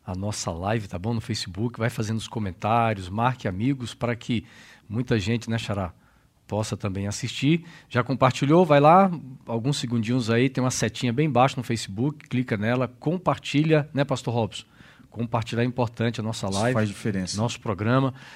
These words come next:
Speaker 1: "Ah, mas eu assisto pelo YouTube", então copia o link, manda aí para o máximo de pessoas que você tiver contato no, no, no WhatsApp, né? Essas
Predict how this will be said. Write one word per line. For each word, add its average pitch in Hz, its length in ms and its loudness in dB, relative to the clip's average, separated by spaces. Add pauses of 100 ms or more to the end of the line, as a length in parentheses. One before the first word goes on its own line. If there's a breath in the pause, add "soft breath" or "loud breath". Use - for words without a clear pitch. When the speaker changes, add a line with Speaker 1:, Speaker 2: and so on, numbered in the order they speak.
(100)
Speaker 1:
"Ah, 165 120 6
mas 160 160 4
eu 160 80 8
assisto - 300 0
pelo 175 240 4
YouTube", 151 420 2
então 135 180 -2
copia 127 340 0
o 160 40 2
link, 160 340 2
manda 135 340 2
aí 127 280 4
para 185 260 2
o 123 80 4
máximo 127 440 0
de 120 100 -6
pessoas 117 380 -4
que 123 100 -14
você 123 260 -6
tiver 107 240 -4
contato 127 600 0 (360 soft breath)
no, 101 300 -4
no, 98 300 -4
no 92 80 -4
WhatsApp, 95 840 0
né? 95 320 -4 (160)
Essas - 300 -8